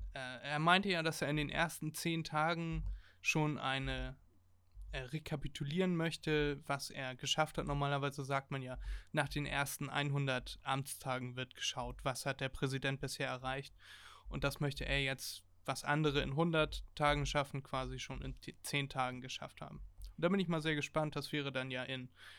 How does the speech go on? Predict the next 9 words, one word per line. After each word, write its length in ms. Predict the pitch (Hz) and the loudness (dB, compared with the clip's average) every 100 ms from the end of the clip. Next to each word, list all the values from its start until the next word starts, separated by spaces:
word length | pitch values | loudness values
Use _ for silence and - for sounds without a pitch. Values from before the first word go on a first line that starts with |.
| - | -12
von 240 | - 147 143 | -2 2 6
heute 320 | 151 151 135 | 4 4 2
Aufzeichnungstag, 840 | 143 - 135 131 135 - 135 131 | 2 2 0 2 -2 0 0 0
Mittwoch, 340 | 156 156 143 - | -2 0 -2 0
der 100 | 131 | -4
siebenundzwanzigste, 760 | 135 135 - 139 - 135 - | -4 -6 -6 -8 -8 -10 -10
in 180 | - - | -2 0
drei 200 | 135 127 | 0 -2
Tagen. 360 | - - - | -6 -8 -10